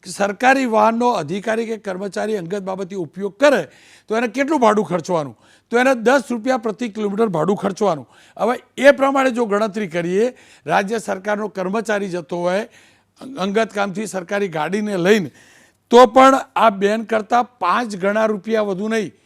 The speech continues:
કારણ કે એમ તો, તો ગુજરાતનું માપ પણ ના મળે. ત્રણ હજાર કિલોમીટર ગુણ્યા દસ, આવા જવાના ત્રણ,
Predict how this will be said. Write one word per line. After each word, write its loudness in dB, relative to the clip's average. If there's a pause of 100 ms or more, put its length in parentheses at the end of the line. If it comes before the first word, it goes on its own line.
(340)
કારણ 2
કે -2
એમ -2
તો, -4
તો -4
ગુજરાતનું -4
માપ -2
પણ -2
ના 0
મળે. -2 (320)
ત્રણ 2
હજાર 2
કિલોમીટર -4
ગુણ્યા 0
દસ, 2 (100)
આવા -2
જવાના -4
ત્રણ, -6